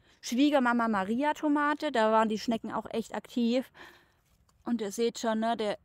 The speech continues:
die sieht jetzt nicht so stabil aus. Die Jana Tomate,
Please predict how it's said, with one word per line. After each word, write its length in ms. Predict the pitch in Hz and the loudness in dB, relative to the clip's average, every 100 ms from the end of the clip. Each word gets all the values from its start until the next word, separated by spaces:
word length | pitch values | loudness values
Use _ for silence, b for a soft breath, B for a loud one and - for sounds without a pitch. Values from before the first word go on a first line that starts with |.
| _ | _
die 160 | - 233 - | -12 -12 -10
sieht 220 | - 247 | -4 -2
jetzt 160 | 208 - | -2 0
nicht 180 | 233 - | 0 -2
so 460 | - 240 269 269 | -2 0 2 2
stabil 540 | - - 185 196 196 185 | 0 -4 -4 -2 -4 -4
aus. 600 | 190 196 233 302 - - b b b b b - | -6 -2 -2 -4 -10 -20 b b b b b -10
Die 160 | 226 226 | -2 4
Jana 300 | 196 269 294 | 6 6 4
Tomate, 680 | 302 277 277 285 302 339 | 4 4 6 4 2 0